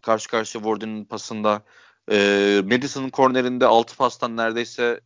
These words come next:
John Evans'ın boşa vurduğu kafa var. Bunların hepsi iki iki iken olan şeyler. Ama Leicester açısından belki de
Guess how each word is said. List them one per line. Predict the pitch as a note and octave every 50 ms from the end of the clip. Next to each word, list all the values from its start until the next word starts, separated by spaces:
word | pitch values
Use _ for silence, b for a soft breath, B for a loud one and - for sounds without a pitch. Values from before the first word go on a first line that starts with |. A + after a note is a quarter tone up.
| _ -
John | A#2+ A2+ A2+
Evans'ın | A2+ A2+ A2+ A2+ A#2+ A#2 - - A#2+ A#2 G#2 _ -
boşa | - A2 - - B2
vurduğu | A#2 A2+ G#2+ A2 G#2+
kafa | - A2+ G2+ - A2
var. | G#2 G#2 G2+ - b b b b b b _ -
Bunların | A2 A2+ A#2+ B2 C#3
hepsi | C3+ - - -
iki | B2 - - C3+
iki | - -
iken | B2 - A#2+ A2
olan | G2+ G2+ G2 G2
şeyler. | G2 - - G#2+ G2+ C#3+ F3 F#3+ _ b b b b b b b b -
Ama | B2 C3+ D#3
Leicester | C#3+ C#3 F3 F3+ - - G#3+
açısından | F3+ D#3+ - - - D3 C#3 C3 B2+ B2 B2 A#2+ - _ _ _ -
belki | A#2+ C3 C3+ C#3+ - - D3
de | D#3 D3 -